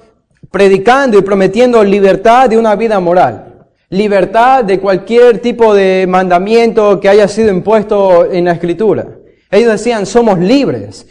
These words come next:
y podemos vivir como vive la gente del mundo". Esa era la promesa de ellos, y hoy no es diferente. Hoy los falsos maestros siguen prometiendo prosperidad,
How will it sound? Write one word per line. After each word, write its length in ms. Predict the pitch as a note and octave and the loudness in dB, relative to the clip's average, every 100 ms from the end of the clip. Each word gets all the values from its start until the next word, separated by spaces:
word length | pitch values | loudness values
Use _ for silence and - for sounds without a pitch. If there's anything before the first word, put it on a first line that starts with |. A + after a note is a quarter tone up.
| _ | _
y 120 | D#3 E3 | -6 -2
podemos 380 | E3+ A#3+ A#3 | 2 2 2
vivir 380 | F3+ F3+ C#4 C4+ | 0 -2 0 -2
como 240 | G3 F3+ F3+ | -2 -2 -2
vive 220 | B3 A3 | 0 0
la 120 | F#3 | 0
gente 220 | A3 G#3+ | 0 -2
del 160 | G3+ G3+ | 0 0
mundo". 460 | C#4+ D#4+ E3 G2+ - - _ _ _ _ | -2 -4 -6 -12 -20 -20 _ _ _ _
Esa 280 | B3 - | -2 0
era 140 | D#4 C#4+ | 0 2
la 160 | A3 | 2
promesa 520 | F3+ F#3 A3 B3+ B3 G#3+ | 2 -2 0 -2 -2 -2
de 140 | A#3 | -2
ellos, 460 | G3+ A#2 G#2 - _ _ _ | -2 -6 -12 -20 _ _ _
y 140 | F3 G#3 | -2 2
hoy 220 | C4 C4 | 2 2
no 160 | A3+ | 2
es 100 | A#3+ | 2
diferente. 800 | A#3 A#3 B3 D4 E3 A2+ - _ _ _ _ _ _ _ _ _ _ _ _ | 0 -2 -4 -4 -6 -12 -20 _ _ _ _ _ _ _ _ _ _ _ _
Hoy 200 | G3 B3+ | 0 2
los 140 | A#3+ | 2
falsos 280 | A#3 A#3+ A#3+ | 2 0 0
maestros 420 | A3 A3+ A3 G3+ | 0 0 -2 -4
siguen 720 | - A3+ A3+ A3 G#3 G3+ D#3+ | -4 -2 0 0 -2 -6 -10
prometiendo 580 | E3+ F#3 E3+ G3+ G#3+ G3+ | -8 -4 -4 -4 -2 -2
prosperidad, 840 | G#3+ F#3 G3+ G#3+ C#4 A3+ - - | 0 -2 -2 -2 -2 -4 -4 -14